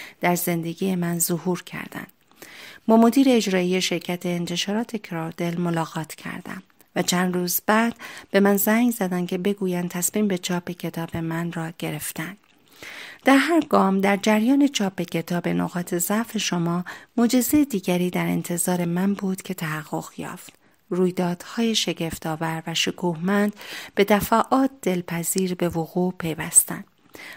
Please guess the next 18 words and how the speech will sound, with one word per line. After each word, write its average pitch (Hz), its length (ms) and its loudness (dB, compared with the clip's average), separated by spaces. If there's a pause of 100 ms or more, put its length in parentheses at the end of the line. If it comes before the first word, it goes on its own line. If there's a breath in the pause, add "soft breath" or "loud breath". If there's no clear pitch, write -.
هر 202 180 8
زمان 196 340 6
که 214 120 0
نیاز 233 460 4
به - 80 -2
کمک 170 320 -2
کسی 190 540 -4
داشتم، 202 560 -2 (380 loud breath)
مناسبترین 220 720 4
فرد 254 360 0
ممکن 180 500 0
جلوی 170 320 0
پای 196 300 0
من 170 320 0
سبز - 560 -2
شد. - 240 -6 (640 loud breath)
تماس‌های 190 580 2
بسیار 220 640 2